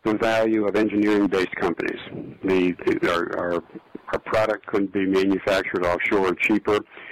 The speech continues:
Uh, engineering had a technology I enjoyed, and, and there were opportunities. A partner and I bought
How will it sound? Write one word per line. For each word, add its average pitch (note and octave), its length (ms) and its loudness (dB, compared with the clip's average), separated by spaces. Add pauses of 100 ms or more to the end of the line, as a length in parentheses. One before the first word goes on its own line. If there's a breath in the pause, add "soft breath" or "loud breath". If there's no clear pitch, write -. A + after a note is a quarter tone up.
(240 loud breath)
Uh, F2+ 400 -6 (260)
engineering G2+ 500 2
had G2 180 0
a F2+ 40 -2
technology G2 760 -2
I F2+ 100 0
enjoyed, F2+ 480 0
and, E2+ 280 -8
and F2 380 -4
there F2+ 120 0
were F2+ 140 0
opportunities. F#2 680 0 (680 loud breath)
A G#2+ 60 -2
partner G#2 340 -4
and G2 100 -2
I F#2+ 80 -4
bought G2 340 -2